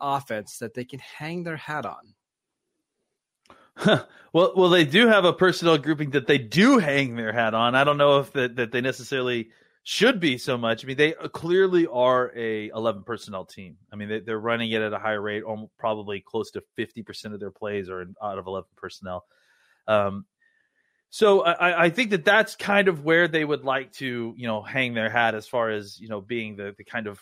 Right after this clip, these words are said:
Speaker 2: regular formation that they can run the vast majority out of, of their plays out of. Uh, but I, I think the issue is that they've had kind of inconsistent results from,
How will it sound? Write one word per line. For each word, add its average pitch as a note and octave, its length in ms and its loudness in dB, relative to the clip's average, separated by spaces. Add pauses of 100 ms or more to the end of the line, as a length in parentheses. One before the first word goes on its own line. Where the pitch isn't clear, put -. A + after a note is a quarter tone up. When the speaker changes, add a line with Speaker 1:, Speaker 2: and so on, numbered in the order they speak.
(120)
Speaker 2:
regular A2 500 -4
formation A2+ 460 -6
that G2+ 140 -10
they G#2 160 -4
can G2 260 -14
run G#2+ 380 -6
the G2+ 140 -18 (120)
vast G#2+ 300 -2
majority G#2+ 400 -6
out G2+ 120 -2
of, F#2+ 200 -14
of G#2+ 100 -10
their G#2 120 -6
plays F#3 400 0
out D#3 180 4
of. C#3+ 180 -2 (520)
Uh, D3+ 280 2
but D#3+ 100 6
I, F#3 160 2
I D#3+ 100 2
think G3+ 220 -4
the G#3+ 120 -4
issue C4 260 -4
is F#3+ 120 -2
that F3+ 140 -2
they've F3 160 2
had E3+ 260 2
kind F3+ 140 -4
of D3+ 80 -6
inconsistent D3+ 800 -10
results C#3+ 500 -2 (160)
from, B2 540 -2